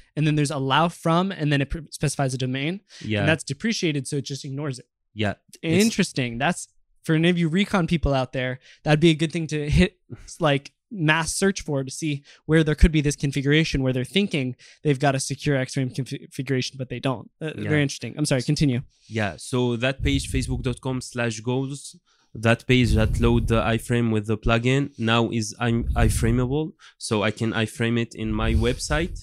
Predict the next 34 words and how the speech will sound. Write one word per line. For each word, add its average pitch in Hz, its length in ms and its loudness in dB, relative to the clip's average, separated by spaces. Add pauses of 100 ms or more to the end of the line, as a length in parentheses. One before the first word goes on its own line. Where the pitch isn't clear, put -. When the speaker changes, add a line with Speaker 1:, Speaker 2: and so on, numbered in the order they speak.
(140)
Speaker 2:
in 117 140 2
mobile. 143 440 -2 (340)
So 120 200 2
when 127 180 6
I 123 140 2 (200)
iframe 131 400 0 (100)
it, 156 100 -8 (560)
uh, 107 720 0
so 107 480 -4
attacker 131 420 0
dot 135 220 -2
com 139 300 0
can 127 320 -2
access 131 720 -4
the 107 560 -2
inner 135 360 4
iframe, 151 600 -4
of - 160 -10
course, 156 460 -4 (240)
and 113 200 0
can 113 260 2
read 117 220 0
the 110 100 2
name 104 340 -2 (1400)
of 110 180 -4
the 104 160 -2
iframe. 104 500 -8 (680)
So 107 500 -4 (340)
I 113 120 -4
can 113 340 -2
leak, 117 340 -2
uh, 107 160 0
like, 104 420 -6
uh, 101 680 -8